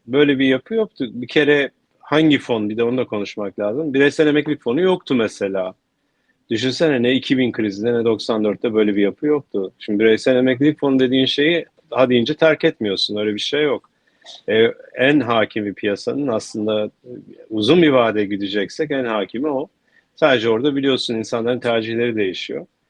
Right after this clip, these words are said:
O tercihler muhakkak ki hisse tercihlerini pek çok kişi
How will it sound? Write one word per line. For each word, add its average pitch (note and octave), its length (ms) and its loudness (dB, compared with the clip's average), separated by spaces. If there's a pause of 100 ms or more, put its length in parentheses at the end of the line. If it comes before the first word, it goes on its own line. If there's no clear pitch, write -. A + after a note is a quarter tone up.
(320)
O B2+ 140 -4
tercihler C3 800 4
muhakkak C3 540 -2
ki A#2 260 -4 (160)
hisse A#2 300 -2
tercihlerini A2+ 640 0
pek B2+ 220 -2
çok G#2+ 220 -4
kişi A2+ 380 -6